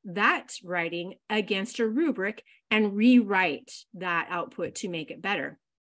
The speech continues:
They can enter a writing prompt and compare the chat G P T output with their own writing and explain the changes they make to their own writing based on the comparison. They can get explanations for their writing errors or grammar mistakes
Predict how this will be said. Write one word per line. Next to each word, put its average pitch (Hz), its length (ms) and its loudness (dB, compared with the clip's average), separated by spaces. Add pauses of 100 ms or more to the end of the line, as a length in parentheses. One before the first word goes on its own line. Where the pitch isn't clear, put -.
(920)
They 247 100 10
can 247 160 8
enter 214 400 4
a 190 60 2
writing 240 360 6
prompt 262 400 0
and 202 120 -6
compare 185 480 -2
the 165 100 -2
chat 180 320 -2
G 175 160 -8
P 170 160 -8
T 175 240 -10
output 254 520 2 (180)
with 254 160 6
their 226 180 2
own 302 180 4
writing 151 400 -6 (320)
and 247 120 4
explain 254 400 4
the 254 80 2
changes 247 480 0
they 226 120 0
make 226 380 -4 (320)
to 208 200 -10
their 180 180 -4
own 175 200 -6
writing 160 480 -4
based 180 260 -2
on 175 120 -2
the 170 60 -8
comparison. 165 680 -6 (440)
They 196 120 0
can 226 100 2
get 185 220 2
explanations 247 760 4
for 190 200 -4
their 165 140 -2
writing 165 460 -2
errors 156 380 -4
or 175 100 -6
grammar 156 380 -2
mistakes - 640 -6